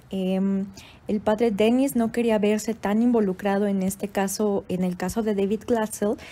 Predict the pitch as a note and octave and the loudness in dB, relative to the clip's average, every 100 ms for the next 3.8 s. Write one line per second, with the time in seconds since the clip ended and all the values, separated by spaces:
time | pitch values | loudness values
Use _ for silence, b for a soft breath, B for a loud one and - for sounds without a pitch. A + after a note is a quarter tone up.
0 | B B A3 - G#3+ G#3+ A#3+ C#4+ E4+ B3 | B B -4 0 2 4 4 2 2 2
1 | A3+ A3+ A#3+ A#3+ - - F#3+ - F#3 G3 | 0 0 0 -2 -6 -6 -6 -4 -4 -2
2 | G#3 A#3+ B3 A3 - F3+ - G3+ G#3 A3 | 0 2 2 0 -2 -2 0 0 2 2
3 | G#3+ F#3+ D#3+ F#3 F#3 - - - | 2 0 -2 -2 -2 -6 -12 -14